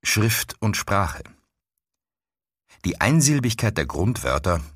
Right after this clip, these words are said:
ist für das Chinesische charakteristisch. Es ist eine herbe und gleichzeitig sensible Sprache, deren Stärke im konkreten Ausdruck liegt. Es kommt dabei weniger auf die klare Formulierung von Gedanken an,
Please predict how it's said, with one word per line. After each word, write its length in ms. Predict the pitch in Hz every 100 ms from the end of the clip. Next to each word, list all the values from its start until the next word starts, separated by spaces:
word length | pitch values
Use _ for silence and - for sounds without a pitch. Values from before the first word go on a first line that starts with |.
| -
ist 200 | 120 -
für 100 | 131
das 140 | 107 -
Chinesische 720 | - 76 90 80 78 76 71
charakteristisch. 960 | - 85 85 98 69 - - - - _ _ _ _ _ _ -
Es 100 | 110
ist 180 | 123 -
eine 140 | 120
herbe 540 | - 95 82 - - - -
und 180 | 165
gleichzeitig 540 | - 156 - 127 123 -
sensible 560 | 127 123 107 120 69
Sprache, 500 | 64 - - - - - - - - - -
deren 180 | 80 78
Stärke 480 | - 90 85 85 131
im 200 | 127 113
konkreten 560 | 117 110 110 87 92
Ausdruck 420 | 92 113 - 71
liegt. 420 | - - - - _ _ _ _ _ _ _ -
Es 100 | -
kommt 180 | 147 151
dabei 260 | 104 85
weniger 360 | 73 107 113 95
auf 100 | -
die 120 | -
klare 360 | - 76 98 101
Formulierung 580 | - 76 69 76 101 101
von 200 | 73 65
Gedanken 520 | 65 69 67 65 -
an, 240 | 104 156